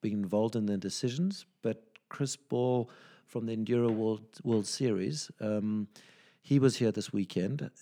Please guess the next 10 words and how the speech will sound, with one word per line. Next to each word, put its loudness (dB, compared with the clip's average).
and -2
Discovery, 0
oh, 4
in, -4
I'm -12
not -6
sure -12
which -8
company -4
exactly, -4